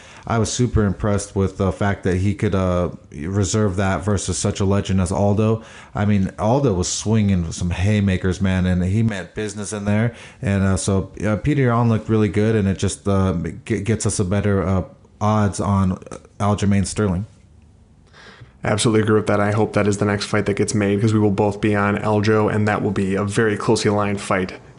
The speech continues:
Speaker 2: uh, judging by how much people are on the Jan hype train at the moment. Now, in the co-main event, this was the second of the three title fights. Alexander Volkanovski,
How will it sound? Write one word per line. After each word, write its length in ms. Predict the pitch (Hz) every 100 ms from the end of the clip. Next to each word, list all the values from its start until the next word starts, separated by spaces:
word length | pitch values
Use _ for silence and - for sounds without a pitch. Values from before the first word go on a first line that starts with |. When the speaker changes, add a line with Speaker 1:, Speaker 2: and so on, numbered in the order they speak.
| -
Speaker 2:
uh, 160 | 101 95
judging 200 | 95 101
by 120 | 104
how 120 | 101
much 160 | 104 101
people 200 | 113 104
are 280 | 98 98 98 - - - - - - -
on 300 | 110 107 101
the 140 | 107 110
Jan 180 | 104 101
hype 200 | 107 98
train 220 | 110 104
at 180 | 107 104
the 60 |
moment. 360 | 101 98 98 92
Now, 140 | 107
in 60 | 110
the 80 | 110
co-main 320 | 143 139 117
event, 240 | 101 101
this 100 | 101
was 80 | -
the 60 | -
second 340 | 107 101 104
of 180 | 107 101
the 100 | 107
three 520 | - 110 110 104 98 - - -
title 500 | - 117 107 101 101 -
fights. 480 | - - 104 98 -
Alexander 360 | 113 113 120 123
Volkanovski, 760 | 113 120 104 101 - 107 101